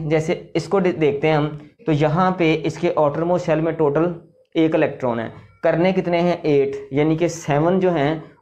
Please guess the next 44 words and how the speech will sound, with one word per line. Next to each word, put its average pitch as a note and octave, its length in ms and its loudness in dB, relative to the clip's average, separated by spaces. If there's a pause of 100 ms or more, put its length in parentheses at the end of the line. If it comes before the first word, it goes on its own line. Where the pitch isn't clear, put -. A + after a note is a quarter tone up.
वो D3+ 100 4
रिक्वायर्ड D3 480 2
हैं, A2+ 300 -6
सेवन D#3 440 0
की F3 140 0
ज़रूरत C3+ 420 2
है। A2 180 -2 (420)
अब F#3 580 0
सेवन E3+ 460 0
इलेक्ट्रॉन F3 400 2
अगर E3 160 2
ये E3+ 100 2
किसी D#3 240 -6
से D3+ 140 -2
लेता C3+ 360 2
है C#3+ 460 -2 (280)
तब F3 180 2
जाके D#3+ 320 2
इसका D#3+ 220 0
ऑक्टेट C3 360 0
रूल C#3 180 2
मुकम्मल B2+ 360 0
होगा। A#2+ 200 2 (120)
एक F3 220 2
तो F#3 80 2
ये C3 220 4
है C3 120 0
तरीका। B2+ 320 -2
अब D#3+ 200 0
दूसरा D3+ 380 0
तरीका F3 320 2
ये C#3+ 180 2
है, D#3+ 140 0
अगर E3 280 0
ये E3+ 180 2
वाला F3 240 4
इलेक्ट्रॉन D3 440 0
किसी D3 240 -6
को E3 120 0
दे C3 200 2
दे, A#2 120 0 (380)
डोनेट D#3 380 2
कर D#3 200 0
दे, B2 160 0